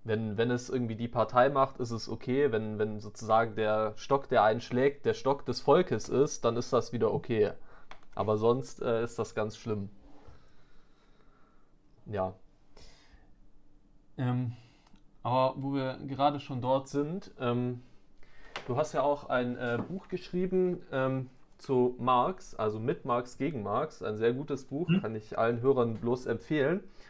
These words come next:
Speaker 1: Und Marx war ja auch, äh, Soziologe. Also möchtest du vielleicht, äh, ungefähr so skizzieren, was er soziologisch alles gemacht hat? Weil er ist, wie soll ich sagen, relevanter, als man vielleicht denken würde.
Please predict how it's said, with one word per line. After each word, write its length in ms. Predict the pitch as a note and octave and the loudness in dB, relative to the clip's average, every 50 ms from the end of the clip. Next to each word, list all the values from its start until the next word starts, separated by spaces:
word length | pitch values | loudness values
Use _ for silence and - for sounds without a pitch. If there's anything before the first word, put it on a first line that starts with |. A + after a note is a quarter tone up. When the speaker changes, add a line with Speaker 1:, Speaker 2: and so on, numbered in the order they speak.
| - - - | -20 -12 -6
Speaker 1:
Und 300 | - C3 C3 C3+ B2+ - | -4 -2 -2 -2 -4 0
Marx 380 | A#2+ A#2 D3+ F#3 F3+ - - - | 2 2 4 2 2 -2 2 4
war 140 | C3+ C#3+ C#3+ | 6 6 8
ja 100 | C#3 - | 8 8
auch, 340 | C3 C3+ C#3 C#3 - - | 8 8 6 6 4 0
äh, 240 | - B2+ B2+ A#2+ - - - | 0 0 2 2 0 -2 -6
Soziologe. 840 | B2+ A#2+ C3+ C3+ - - C3+ A#2 A2+ A2+ A#2+ G2+ G#2 F#2+ - - - - | -4 -2 -2 -2 -2 -4 -4 -4 -2 -2 0 0 0 -2 -2 -4 -4 -2
Also 540 | G#2+ A2 G#2+ A2+ A2+ A2+ A2 A2 A2 - - - - - - - - - - - - - - - - - - - - - - - - - - - - - - - - - - - - - - - - - - - - - - - - - - - - - - - | -2 -2 0 2 2 4 4 4 2 -2 -8 -16 -20 -20 -20 -20 -20 -20 -20 -20 -18 -18 -18 -16 -16 -16 -18 -18 -18 -20 -20 -20 -20 -20 -20 -20 -20 -18 -20 -20 -20 -20 -20 -20 -18 -18 -16 -16 -16 -16 -16 -16 -16 -16 -16 -18 -18 -16 -16 -18 -18 -18 -12 -4
möchtest 420 | - C3+ D#3+ D#3 - F3 - - | 0 0 0 0 0 -4 -8 -8
du 40 | E3+ | -8
vielleicht, 640 | - - D3+ C3+ C3 C3 C#3 C#3+ C#3+ - - - | -6 0 2 4 6 6 6 6 4 0 -6 -2
äh, 360 | - C3+ B2+ B2 B2 A#2+ A#2+ A#2+ A#2+ - - - | 2 4 6 8 8 6 4 4 0 -6 -6 -4
ungefähr 440 | D#3+ D#3+ D3 - - D#3 C#3+ C#3+ | -2 -2 -2 0 4 6 6 6
so 160 | C3+ B2+ B2+ B2+ | 6 4 2 0
skizzieren, 600 | - - - D#3 - - - E3 E3+ D#3+ C#3+ B2 | -2 -4 -6 -6 -6 -4 0 2 4 4 4 4
was 180 | A#2+ A#2 - - | 2 0 2 0
er 480 | - B2 B2 A#2+ A#2+ A#2+ A#2+ A#2 - G#2 | 2 4 6 8 8 6 6 4 0 -4
soziologisch 840 | A2+ A#2+ C3+ C#3 C3+ - C#3 C3 C#3+ D#3+ D3 B2+ A2+ A2 - - - | -6 -6 -6 -6 -6 -4 -2 0 0 2 2 2 2 2 2 0 -2
alles 320 | A2 A#2+ A#2 A2+ A2+ - - | 0 0 0 0 0 -2 -4
gemacht 380 | B2 A2+ A#2+ A#2+ - - - | -2 0 0 0 -2 -4 -4
hat? 260 | G#2 F#2+ F#2 - - G2+ | -2 -2 -2 -2 0 2
Weil 260 | G#2 G#2 G#2+ A2+ A2 | 4 6 6 6 4
er 160 | - A2+ B2 | 4 2 0
ist, 280 | B2+ B2+ - - - - | 0 -2 -4 -10 -6 -4
wie 60 | B2 | -2
soll 120 | A#2 B2 A#2+ | 0 0 2
ich 60 | - | 4
sagen, 320 | - C3+ C3+ C#3 C3 A2 | 8 8 8 8 6 4
relevanter, 760 | A2+ A#2 B2 A#2+ A#2 A#2+ C3 D#3+ F#3 - F#3 E3+ D#3+ D#3 - - | 2 4 4 6 8 8 8 8 6 4 6 8 8 8 8 6
als 240 | B2+ C3 B2+ - | 4 2 0 0
man 400 | C3 B2+ B2 B2+ B2+ B2 B2+ B2 - | 0 0 0 0 0 -4 -4 -6 -6
vielleicht 420 | - B2 B2 A#2 A#2+ - - - | 0 2 2 2 2 0 -2 -2
denken 360 | C3+ D#3 E3+ - - G#2 G2 | -2 -2 -2 -4 -8 -8 -4
würde. 380 | G2 G2+ G2+ G#2+ A2+ C#3 F3+ | -2 0 0 2 0 0 -2